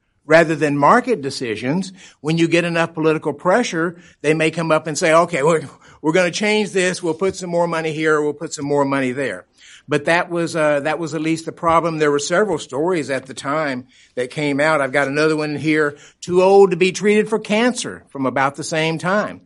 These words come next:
Person was over sixty-five. They didn't want to treat him. Rationing to balance the books. When you, um,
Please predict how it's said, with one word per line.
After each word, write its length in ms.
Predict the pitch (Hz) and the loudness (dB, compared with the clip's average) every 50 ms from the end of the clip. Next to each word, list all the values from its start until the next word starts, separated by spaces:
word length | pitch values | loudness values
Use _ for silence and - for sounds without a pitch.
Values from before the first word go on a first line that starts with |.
| _ _ _ | _ _ _
Person 260 | - 127 131 131 160 | -4 -4 -4 -2 -4
was 100 | 139 131 | -2 2
over 220 | 151 151 160 156 156 | 2 2 2 0 0
sixty-five. 680 | - 190 185 180 - 180 - - 175 175 190 202 202 | 0 -2 -2 -2 -4 -10 -4 0 2 2 4 2 2
They 80 | 165 139 | 0 -2
didn't 220 | 127 135 139 156 | -4 -4 -2 0
want 180 | 160 165 175 170 | 0 -2 -2 -2
to 60 | - | -2
treat 200 | 208 226 233 202 | -2 0 0 -2
him. 180 | - - - _ _ _ _ _ _ _ _ _ _ _ _ _ _ _ _ _ _ _ _ _ _ _ _ _ _ _ _ _ _ _ _ - _ _ _ _ _ _ _ _ _ _ _ _ _ _ _ _ _ _ _ _ _ _ _ _ _ _ _ _ _ _ _ _ _ _ | -4 -10 -16 _ _ _ _ _ _ _ _ _ _ _ _ _ _ _ _ _ _ _ _ _ _ _ _ _ _ _ _ _ _ _ _ -20 _ _ _ _ _ _ _ _ _ _ _ _ _ _ _ _ _ _ _ _ _ _ _ _ _ _ _ _ _ _ _ _ _ _
Rationing 640 | - 131 170 196 247 262 - 277 277 269 269 262 | -4 -2 -2 -2 -2 -2 0 4 6 6 6 6
to 100 | - 175 | 4 0
balance 400 | 143 127 160 175 190 190 190 190 | -2 2 4 4 4 4 2 -2
the 140 | 190 185 165 | -2 -6 -2
books. 340 | 151 175 151 107 - - - _ _ _ _ _ _ _ _ _ - - - - - - - _ _ | 0 0 0 0 -2 -12 -20 _ _ _ _ _ _ _ _ _ -20 -20 -20 -20 -20 -20 -20 _ _
When 300 | 151 175 220 247 254 247 | 2 4 4 4 4 4
you, 320 | 254 247 247 247 233 - | 0 0 0 -2 -4 -2
um, 560 | - 190 190 190 185 180 175 170 165 135 - | 0 2 4 4 4 4 2 -2 -6 -12 -16